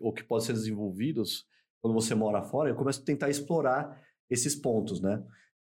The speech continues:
É, você falou de novo de entrevista, acho que tem um ponto importante pra entrevista, assim, ó. Primeiro é ser, é, é ser o mais honesto possível, né? E depois,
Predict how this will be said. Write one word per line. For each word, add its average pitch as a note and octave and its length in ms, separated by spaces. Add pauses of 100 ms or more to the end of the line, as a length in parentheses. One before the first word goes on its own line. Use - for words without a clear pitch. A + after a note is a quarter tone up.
(160)
É, C3 200
você B2 180
falou D#3+ 180
de D#3+ 100
novo D3 200
de C#3 60
entrevista, C#3 520
acho B2 140
que C#3+ 80
tem D#3 160
um D#3 60
ponto D#3 200
importante C#3+ 520
pra G#2 100
entrevista, F#2 440
assim, F#2+ 220
ó. F2 120 (520)
Primeiro D3 420
é B2+ 60
ser, - 300
é, C3+ 40
é C3+ 300
ser - 160
o D#3 60
mais E3+ 220
honesto C3 420
possível, A#2+ 720 (340)
né? C3+ 320 (380)
E C3+ 60
depois, D3 520